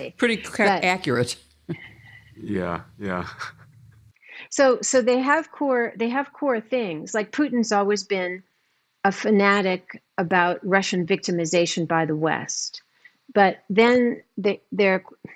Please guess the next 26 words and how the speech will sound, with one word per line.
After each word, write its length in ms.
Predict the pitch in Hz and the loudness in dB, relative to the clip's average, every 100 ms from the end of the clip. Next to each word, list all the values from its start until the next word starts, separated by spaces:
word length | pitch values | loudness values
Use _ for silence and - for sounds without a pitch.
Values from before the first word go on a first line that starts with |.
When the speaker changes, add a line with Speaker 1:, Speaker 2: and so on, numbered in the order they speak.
| _ - | _ -2
Speaker 2:
their 160 | 208 | 0
talent 640 | 202 - 254 269 240 202 208 | 0 0 2 4 2 0 -4
is 140 | 185 | -4
that 200 | 202 170 | -4 -2
they 140 | 190 185 | -2 -2
can 280 | - 185 | -2 -4
change 580 | 185 - 226 220 220 208 | -4 0 2 4 2 2
with 180 | 202 185 | 0 0
the 100 | 180 | -2
wind. 600 | 175 190 180 151 - - - - - | 0 2 2 0 -4 -10 -12 -6 2
And 120 | 208 | 4
that's 260 | 247 277 | 4 4
actually 360 | 339 - - 247 | 2 2 2 4
why 480 | 202 202 190 180 180 | 4 4 4 0 0
another, 400 | 214 208 214 - _ | 2 4 4 2 _
um, 420 | 185 175 170 170 175 _ _ - - _ _ - | 0 0 0 -4 -8 _ _ -20 -20 _ _ -4
uh, 380 | 170 147 - - | -2 -2 -6 -4
continuity 840 | 202 208 196 185 202 240 247 196 175 - | 0 0 0 2 4 6 6 4 0 -2
is 200 | 196 185 | -6 -2
that 280 | 196 180 - _ _ _ | -2 -2 -8 _ _ _
they 240 | 190 214 208 | 0 4 4
get 300 | 196 254 277 | 4 2 0
these 380 | 220 226 202 - | 0 2 2 0
very 340 | 196 208 262 | 2 2 2
eclectic 680 | 220 - - 214 - 208 - | 0 -4 -2 -2 -2 -4 -4
constituencies, 1300 | 185 175 - 208 - 208 151 185 - - - - - | -6 -6 -2 -2 -2 -4 -4 -6 -8 -8 -12 -12 -12